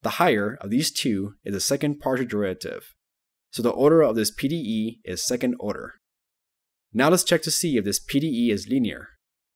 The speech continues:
Inspecting the partial derivatives, we see that they are raised to the power of one. Also, the products of these partial derivatives are solely expressed in terms of the independent variables.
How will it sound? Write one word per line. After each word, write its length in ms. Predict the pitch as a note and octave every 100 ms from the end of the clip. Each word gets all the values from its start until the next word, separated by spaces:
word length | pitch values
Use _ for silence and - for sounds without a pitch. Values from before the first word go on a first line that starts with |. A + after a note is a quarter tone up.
| _ _ _
Inspecting 460 | A2+ G#2+ - D#3 F3+
the 60 | B2
partial 320 | C3 C#3+ C#3+
derivatives, 880 | B2 C#3+ A2 - C#2+ - - - - _
we 100 | A#2
see 420 | G#2+ - D#3+ G#2 G#2+
that 140 | G#2+
they 60 | A2+
are 120 | G#2
raised 300 | G2+ C3 D3
to 60 | A#2
the 100 | -
power 240 | B2+ A#2+
of 140 | G#2 G2+
one. 340 | F2+ C#2 D#2 _ _ _ _ _ _
Also, 440 | C3+ C#3+ G2+ - - _ _ _
the 80 | G#2
products 360 | - D#3+ E3+ B2+
of 140 | G#2+
these 160 | A#2+ -
partial 320 | - B2+ A2+
derivatives 720 | A#2 D3 A#2+ - F2+ E2+ - -
are 80 | A2
solely 260 | D3+ E3+
expressed 600 | E3+ - - B2+ F#2+ -
in 180 | - G#2
terms 560 | - A2 G2+ G#2 - -
of 100 | G2+
the 140 | G2+
independent 520 | B2+ D3 C#3+ C#3 C3+ G#2
variables. 720 | G#2 F2+ - - - -